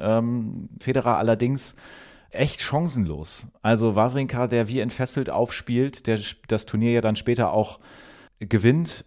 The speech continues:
und mit seiner unglaublichen Power eigentlich Federer gar keine großen Möglichkeiten lässt. Dreisatzerfolg für Wawrinka.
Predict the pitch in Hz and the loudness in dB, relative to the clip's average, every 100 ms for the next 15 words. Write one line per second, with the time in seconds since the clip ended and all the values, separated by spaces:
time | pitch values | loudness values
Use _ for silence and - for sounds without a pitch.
0 | _ 120 123 127 123 127 127 123 147 151 | _ -4 -4 -6 -4 -2 0 0 0 -2
1 | 139 135 127 127 131 - 117 135 127 98 | 2 2 2 -2 -4 -2 2 4 4 4
2 | 117 110 110 - 117 104 92 95 92 95 | 0 0 -4 -4 -2 0 0 -2 -2 -2
3 | 95 95 85 87 95 90 87 87 - 85 | -2 -2 -2 -4 -2 -2 -4 -6 -4 -4
4 | 82 80 82 - - 104 107 104 - 101 | -4 -6 -6 -6 -4 0 2 0 0 -4
5 | - 101 98 - - 101 92 92 95 92 | -2 0 0 -4 -4 -2 0 0 0 -2
6 | 92 90 | 2 2